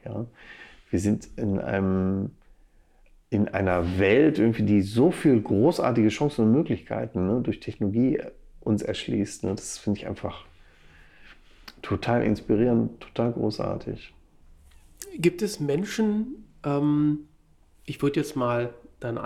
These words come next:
Speaker 2: dann sozusagen deine Interviews, die, die du gemacht hast, mit Sicherheit dazu zählen, aber gab es Menschen, die dich sozusagen wie eine Art Mentoren begleitet haben auf deinem Weg?
Speaker 1: Ja. Also mein erstes Interview war ja mit Neil Donald Walsch, das fand ich total beeindruckend.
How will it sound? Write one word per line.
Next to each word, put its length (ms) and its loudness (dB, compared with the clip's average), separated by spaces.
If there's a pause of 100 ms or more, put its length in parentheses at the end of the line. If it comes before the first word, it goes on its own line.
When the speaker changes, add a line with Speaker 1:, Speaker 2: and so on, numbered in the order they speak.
Speaker 2:
dann 220 -4
sozusagen 480 -4
deine 180 -2
Interviews, 500 -2
die, 280 -4
die 460 -6
du 120 -4
gemacht 260 -2
hast, 160 -4
mit 100 -2
Sicherheit 360 -4
dazu 320 -2
zählen, 480 0 (340)
aber 200 -2
gab 180 -4
es 160 -6
Menschen, 420 -2
die 120 -2
dich 160 0
sozusagen 840 -2 (320)
wie 640 -2
eine 180 -2
Art 200 -4
Mentoren 600 0
begleitet 640 -6
haben 180 -6
auf 180 -8
deinem 280 -2
Weg? 340 -2 (400)
Speaker 1:
Ja. 280 0 (1200)
Also 200 4
mein 160 4
erstes 280 4
Interview 420 6
war 180 6
ja 60 6
mit 200 2
Neil 220 6
Donald 360 2
Walsch, 560 2
das 160 -2
fand 160 0
ich 80 -6
total 300 0
beeindruckend. 880 0